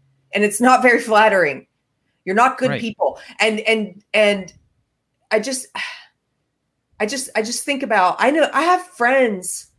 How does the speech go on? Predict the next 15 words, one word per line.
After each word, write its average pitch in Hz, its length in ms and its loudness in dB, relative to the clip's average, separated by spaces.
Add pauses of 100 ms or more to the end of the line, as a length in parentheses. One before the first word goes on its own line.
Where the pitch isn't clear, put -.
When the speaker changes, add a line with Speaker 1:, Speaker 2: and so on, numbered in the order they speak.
(680)
Speaker 1:
um, 180 640 -2
that 190 100 0
I've 175 160 2
talked 180 300 -4
to 170 200 -6
recently 165 840 -6
and 160 220 -8
in 170 260 -6
the 165 60 -4
past 165 300 -10
couple - 200 -10
months 156 340 -4
who, 160 340 -6 (340)
I 349 40 -4
have 466 120 -6